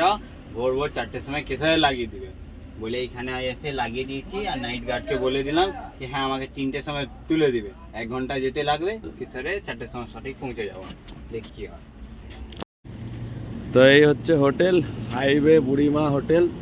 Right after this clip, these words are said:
Speaker 2: আর এখানে এই যে সব গাড়িগুলো লেগে আছে, এটা হচ্ছে মেদিনীপুরের গাড়ি এগুলো। আর এত রাতে হয় দেখো, দশটা বাজছে, এখনো সব জল মারছে গাড়িতে। মেদিনীপুর গাড়িতে মানে যত্নটাই অন্যরকম করে খালাসিরা, বহুত যত্ন করে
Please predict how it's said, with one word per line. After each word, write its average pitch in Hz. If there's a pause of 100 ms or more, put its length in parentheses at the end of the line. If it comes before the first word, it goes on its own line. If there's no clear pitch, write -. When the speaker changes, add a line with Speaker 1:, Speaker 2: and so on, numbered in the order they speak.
(720)
Speaker 2:
আর 117 (100)
এখানে 131
এই 127
যে 127
সব 123
গাড়িগুলো 120 (100)
লেগে 120
আছে, 120
এটা 120
হচ্ছে 120
মেদিনীপুরের 123
গাড়ি 107
এগুলো। 113 (720)
আর - (100)
এত 104 (100)
রাতে 113
হয় 113
দেখো, 107 (100)
দশটা 110
বাজছে, 117
এখনো 113
সব 113 (100)
জল 104
মারছে 101
গাড়িতে। 104 (120)
মেদিনীপুর 123 (120)
গাড়িতে 123 (120)
মানে 135 (140)
যত্নটাই 120
অন্যরকম 113
করে 104 (120)
খালাসিরা, 107 (600)
বহুত 156
যত্ন 120 (120)
করে 113